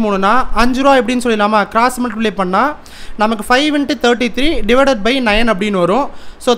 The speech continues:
தேர்ட்டி த்ரீக்கும் நைனுக்கும் நீங்க டிவைட் பண்ணீங்கன்னா லெவன் பை த்ரீன்னு வரும். அப்போ லெவன் into five-னா ஃபிஃப்டி ஃபைவ் டிவைடட் பை த்ரீயா? ஃபிஃப்டி ஃபைவ் பை த்ரீ தான் டோட்டல் அஞ்சு பார்ட்டு. So அதை நீங்க கேன்சல் பண்ணீங்க அப்படின்னா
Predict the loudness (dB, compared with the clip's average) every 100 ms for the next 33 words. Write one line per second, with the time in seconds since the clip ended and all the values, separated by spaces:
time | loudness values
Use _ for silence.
0 | 2 2 2 -2 -2 -2 0 0 0 0
1 | -2 -2 -2 -4 -2 -4 -2 0 -2 -4
2 | -12 -8 0 2 4 2 0 -2 -2 0
3 | 0 -4 -8 -10 -4 0 0 0 -2 -2
4 | -2 -2 -2 -2 -4 -6 -4 -2 -2 -4
5 | -4 -2 0 0 -2 -2 0 2 2 0
6 | -10 -20 -20 -16 -8 -6 -2 0 2 2
7 | 0 0 -2 -2 0 -2 0 2 2 2
8 | 0 -2 0 0 0 -2 -6 -8 -20 -4
9 | 2 2 2 2 0 -2 -2 0 -2 -2
10 | -2 -2 -2 -2